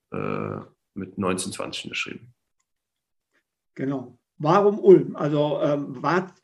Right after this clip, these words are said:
Speaker 2: war's für dich einfach eine gute Situation oder war zu diesem Zeitpunkt vielleicht schon erkennbar, wenn ich sehe, wo dieses Programm heute steht mit dem Campus und allem, war dieser Ehrgeiz, diese Ambition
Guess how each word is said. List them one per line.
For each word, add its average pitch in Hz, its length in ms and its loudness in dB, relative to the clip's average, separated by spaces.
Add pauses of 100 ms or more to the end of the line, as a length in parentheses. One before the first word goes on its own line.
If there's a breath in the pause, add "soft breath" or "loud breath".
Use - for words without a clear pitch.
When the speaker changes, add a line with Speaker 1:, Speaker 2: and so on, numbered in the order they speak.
(380)
Speaker 2:
war's 151 340 0
für 143 160 0
dich - 300 0
einfach 175 180 -4
eine 156 140 0
gute 165 240 -2
Situation 160 540 0
oder 156 180 4
war 165 140 2
zu 151 140 -4
diesem 202 460 -2
Zeitpunkt 175 520 -2
vielleicht 160 280 -2
schon 160 220 -6 (100)
erkennbar, 151 720 2
wenn 143 80 0
ich 131 120 -6
sehe, 165 200 10
wo 160 80 6
dieses 147 260 -4
Programm 151 540 0
heute 160 280 2
steht 165 380 6
mit 139 100 -6
dem 135 140 -4
Campus 156 460 -2
und 139 80 -4
allem, 139 280 -2 (360 loud breath)
war 175 240 4
dieser 175 260 4
Ehrgeiz, 185 460 4
diese 143 240 0
Ambition 165 840 2